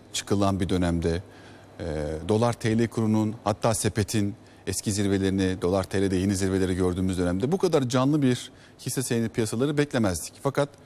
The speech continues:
Borsa İstanbul güzel bir performans gösteriyor. E, Mart'ın ilk haftalarında yetmiş yedi bin beş yüz civarındaydık. Seksen altı bin beş yüz ce-, seviyesine kadar bir yükseliş gördük. Bu se-, bu yükseliş döneminde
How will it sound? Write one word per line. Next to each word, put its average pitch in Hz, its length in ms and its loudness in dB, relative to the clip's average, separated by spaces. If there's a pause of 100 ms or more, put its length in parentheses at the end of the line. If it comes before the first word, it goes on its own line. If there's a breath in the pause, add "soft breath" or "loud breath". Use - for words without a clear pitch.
(360 loud breath)
Borsa 131 260 2
İstanbul 135 420 -2
güzel 131 260 2
bir 135 40 -2
performans 85 560 -6
gösteriyor. 82 480 -8 (520 loud breath)
E, 67 240 -4 (300)
Mart'ın 120 380 2
ilk 131 160 0
haftalarında 113 480 0
yetmiş 110 300 -2
yedi 107 120 -2
bin 110 120 2
beş 110 200 0
yüz 101 100 -4
civarındaydık. 92 680 -2
Seksen 113 260 -2
altı 107 200 0
bin 104 100 0
beş 101 140 0
yüz 98 160 -4
ce-, 98 140 -4
seviyesine 95 440 -2
kadar 101 200 2
bir 95 60 -4
yükseliş 107 360 -2
gördük. 98 300 0 (100)
Bu 135 40 -2
se-, - 180 -4
bu 160 280 2 (520)
yükseliş 139 380 -2
döneminde 175 400 0